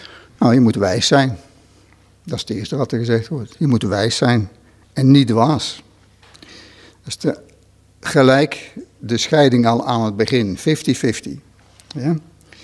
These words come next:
En die woorden die brengen e-, ons eigenlijk onmiddellijk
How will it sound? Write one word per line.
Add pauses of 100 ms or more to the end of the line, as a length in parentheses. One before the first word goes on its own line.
(1400)
En
die
woorden
die
brengen
e-,
ons
eigenlijk
onmiddellijk